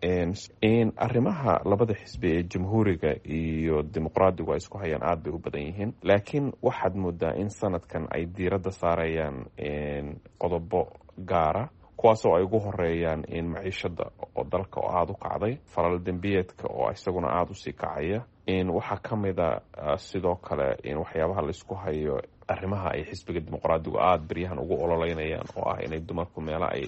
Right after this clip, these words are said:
ilmaha isaga soo ridi karaan ama caymis inay xaq u leeyihiin oo ay helaan. In sidaad la socoto, in goboladan Maraykanka, in aqlabiyadda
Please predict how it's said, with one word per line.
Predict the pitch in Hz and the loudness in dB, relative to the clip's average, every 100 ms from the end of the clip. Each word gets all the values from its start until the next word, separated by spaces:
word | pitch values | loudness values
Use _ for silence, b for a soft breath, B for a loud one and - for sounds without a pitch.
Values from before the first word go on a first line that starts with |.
| - | -6
ilmaha | 87 95 | -6 -4
isaga | - - 90 | -6 -6 -6
soo | 87 85 | -4 -6
ridi | 87 85 | -6 -6
karaan | - 80 | -2 -2
ama | 71 85 - | 0 -4 -6
caymis | - 101 95 - - | 0 2 2 0 -2
inay | 82 | -2
xaq | 82 - - - - - | -2 -2 -2 -4 -14 -6
u | 92 | -2
leeyihiin | 95 90 85 82 80 | 0 2 0 0 -2
oo | 62 | -2
ay | 80 85 | -2 2
helaan. | 80 82 - | 2 2 -4
In | 135 151 | -2 2
sidaad | 214 170 | 4 4
la | 165 | 2
socoto, | - 95 90 - 101 90 - | 0 -2 -2 0 2 2 0
in | 87 87 87 82 82 - _ 107 | -2 0 0 0 -2 -6 _ 0
goboladan | 123 143 135 104 | 2 4 4 2
Maraykanka, | 92 92 101 - 85 - 73 69 - - _ | 2 0 0 -4 -10 -4 -2 0 -2 -6 _
in | 82 87 82 - | -4 -2 -2 -2
aqlabiyadda | 90 90 87 92 101 98 92 | -2 0 0 2 2 2 2